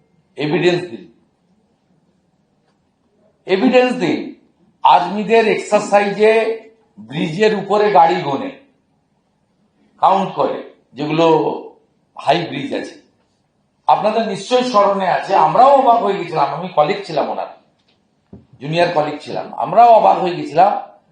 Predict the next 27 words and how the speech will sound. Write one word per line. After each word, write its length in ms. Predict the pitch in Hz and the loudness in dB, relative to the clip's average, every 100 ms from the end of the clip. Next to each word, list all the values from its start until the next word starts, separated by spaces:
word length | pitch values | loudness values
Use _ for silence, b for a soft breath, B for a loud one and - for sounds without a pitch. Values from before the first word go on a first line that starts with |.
| _ - | _ -6
বলছে, 200 | 170 185 | 0 2
"আর্মি 360 | 151 170 190 | 2 2 -2
ঢুকে 340 | 151 151 196 196 | -4 -2 -2 -2
গেছে 280 | 196 208 208 | -4 -6 -8
পশ্চিমবঙ্গে?" 920 | 180 190 202 220 214 175 - - - | -10 -10 -8 -6 -6 -6 -8 -12 -10
পাগল 420 | 98 113 190 208 | -6 -2 0 0
না 80 | 202 | 0
উন্মাদ? 380 | 190 190 208 - - - _ _ _ _ _ _ _ _ _ _ | 0 2 2 2 -6 -18 _ _ _ _ _ _ _ _ _ _
বলছে, 140 | 147 | 2
"আমি 200 | 175 175 | 4 4
সারা 300 | 185 - 170 | 0 2 4
রাত্রি 320 | 185 185 185 165 | 6 4 0 0
নবান্নতে 520 | 151 151 147 147 139 | 2 4 2 -2 -10
থাকবো, 340 | 113 104 107 | -10 -10 -12
যতক্ষণ 400 | 107 - 139 143 | -16 -14 -14 -8
না 100 | 143 | -2
আর্মি 520 | 127 123 120 117 - _ _ | 0 -2 -8 -16 -18 _ _
বেরোচ্ছে।" 440 | 107 107 98 _ _ _ _ _ _ _ _ _ - | -18 -18 -18 _ _ _ _ _ _ _ _ _ -4
সারা 180 | 165 208 | 0 2
রাত্রি 260 | 226 208 | 2 0
নবান্ন 380 | 190 180 185 156 | -2 0 0 -4
ছিল, 200 | - - - _ _ _ _ _ _ _ _ _ _ _ - | -14 -20 -20 _ _ _ _ _ _ _ _ _ _ _ -10
সকাল 220 | 151 170 | -2 0
নটার 260 | 160 165 160 | 0 -4 -6
সময় 280 | 156 143 | -12 -14
বেরিয়ে 260 | 120 117 107 | -14 -16 -16
গেছি। 260 | 101 - | -20 -20